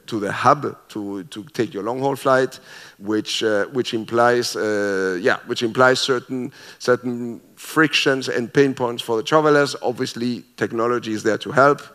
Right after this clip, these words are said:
Here comes my Kiwi speech, <laughs> Kiwi virtual interlining. You probably all know this.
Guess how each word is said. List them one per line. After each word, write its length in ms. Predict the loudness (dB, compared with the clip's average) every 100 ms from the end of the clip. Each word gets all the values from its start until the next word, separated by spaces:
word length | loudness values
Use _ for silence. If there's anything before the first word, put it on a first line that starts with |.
| -20 -20 _
Here 220 | -4 -2 0
comes 360 | -2 -4 -8
my 140 | -8 -4
Kiwi 320 | -2 -2 -2
speech, 460 | 0 2 2 -2 -6
<laughs> 60 | -6
Kiwi 480 | -4 -2 -2 -4 -6
virtual 460 | 0 0 2 0
interlining. 680 | 0 2 6 6 4 2 0
You 160 | 0 0
probably 320 | 0 0 0
all 160 | 0 0
know 200 | 0 2
this. 280 | 2 0